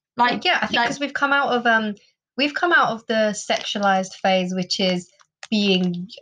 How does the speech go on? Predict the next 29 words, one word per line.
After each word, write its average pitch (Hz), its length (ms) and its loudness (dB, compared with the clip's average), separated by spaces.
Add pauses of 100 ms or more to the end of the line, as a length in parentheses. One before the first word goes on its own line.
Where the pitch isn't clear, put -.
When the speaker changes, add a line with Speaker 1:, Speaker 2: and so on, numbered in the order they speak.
(540)
Speaker 2:
it's - 140 -2
disgusting, 196 760 0
but 175 220 2 (200)
it's, 214 320 -4 (180)
and 196 120 2
it's - 120 -4 (260)
pedophilic 196 720 0 (500)
in, 196 300 -2
but 180 320 0
it's, - 520 -6 (240)
like, 185 240 -2 (120)
in 190 220 0
nature 180 680 0
Speaker 1:
Yeah. 196 280 2
Speaker 2:
that 196 80 0
men 196 160 0
sexualize 190 580 -2
you 190 100 -2
when 185 160 -2
you're 180 140 -2
young 185 380 0
because 180 340 -10
you 185 200 -4 (240)
look 196 220 -2
young, 185 400 2
and 175 180 -6 (200)
that, 220 120 -2
you 262 100 -2
know, 185 180 2